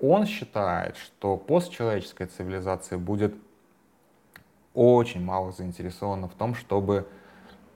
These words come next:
заниматься эмуляцией жизни предков. Ну, во-первых, это не,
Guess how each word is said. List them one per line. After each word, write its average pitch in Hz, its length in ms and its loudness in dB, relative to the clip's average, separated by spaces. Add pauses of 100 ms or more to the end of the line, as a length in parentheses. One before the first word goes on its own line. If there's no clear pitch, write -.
(400)
заниматься 104 680 2
эмуляцией 95 600 2
жизни 92 280 -4
предков. - 380 -6 (760)
Ну, 143 80 4
во-первых, 113 400 4
это 107 280 -2 (100)
не, 107 320 -2